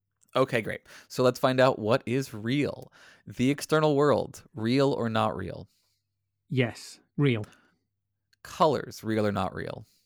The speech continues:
Speaker 2: Oh. Real.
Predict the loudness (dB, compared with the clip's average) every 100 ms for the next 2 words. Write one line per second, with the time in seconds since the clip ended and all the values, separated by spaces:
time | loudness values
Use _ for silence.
0 | 2 10 12 12 12 12 10 8 6 4
1 | 2 -2 -8 _ _ _ _ _ _ _
2 | _ _ _ _ _ _ _ _ _ _
3 | _ _ _ 0 4 4 2